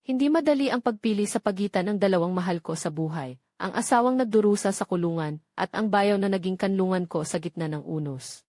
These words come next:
Ang bawat araw ay isang pakikipagsapalaran sa pagitan ng pag-ibig, pagkakasala, at pagtataksil. Sa likod ng bawat ngiti sa harap ng mga kapitbahay at mga palihim na halik,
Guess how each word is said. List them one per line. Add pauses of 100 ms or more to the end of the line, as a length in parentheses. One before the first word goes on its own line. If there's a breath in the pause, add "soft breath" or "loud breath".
(800)
Ang
bawat
araw
ay
isang
pakikipagsapalaran
sa
pagitan
ng
pag-ibig, (180)
pagkakasala,
at
pagtataksil. (920)
Sa
likod
ng
bawat
ngiti
sa
harap
ng
mga
kapitbahay
at
mga
palihim
na
halik,